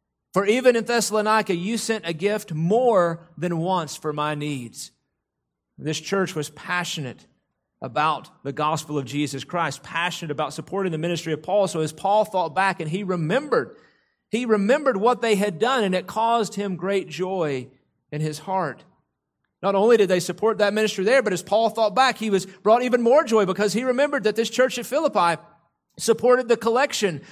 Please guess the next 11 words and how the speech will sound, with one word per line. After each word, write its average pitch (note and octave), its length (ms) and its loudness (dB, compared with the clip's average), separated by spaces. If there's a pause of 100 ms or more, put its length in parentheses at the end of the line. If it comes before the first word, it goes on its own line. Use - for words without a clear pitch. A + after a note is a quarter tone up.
that G#3 100 2
he A#3+ 120 0
started A#3 380 2
for A3+ 140 2
the A3 80 2
believers A3+ 480 2
in A3+ 120 0
Jerusalem. A#3 600 -4 (360)
And A3 120 2
what C#4 140 4
was B3 200 2